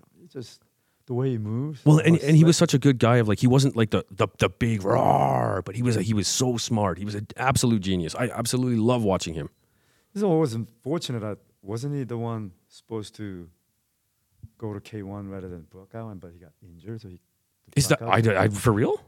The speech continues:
Speaker 1: Yeah,
Speaker 2: I didn't know that.
Speaker 1: yeah. So he actually, Nam Sak Noy was supposed to get into K one,
Speaker 2: Oh,
Speaker 1: but he got
Speaker 2: really?
Speaker 1: injured.
Speaker 2: Oh, I
Speaker 1: So
Speaker 2: wonder how he feels about that.
Speaker 1: out of the blue,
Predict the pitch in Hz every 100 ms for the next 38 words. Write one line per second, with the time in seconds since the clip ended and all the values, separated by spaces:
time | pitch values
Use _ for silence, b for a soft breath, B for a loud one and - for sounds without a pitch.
0 | _ 127 175 185 139 107 95 123 107 92
1 | 113 120 233 247 120 123 127 113 - 143
2 | 196 - 131 117 107 - 117 101 - 101
3 | 85 _ _ _ - 113 92 87 - 151
4 | 110 90 113 _ _ - 180 190 180 165
5 | 117 117 123 117 123 - 101 85 - _
6 | _ _ _ _ - 78 82 135 127 117
7 | 82 82 92 92 73 - 110 127 113 85
8 | 123 139 113 98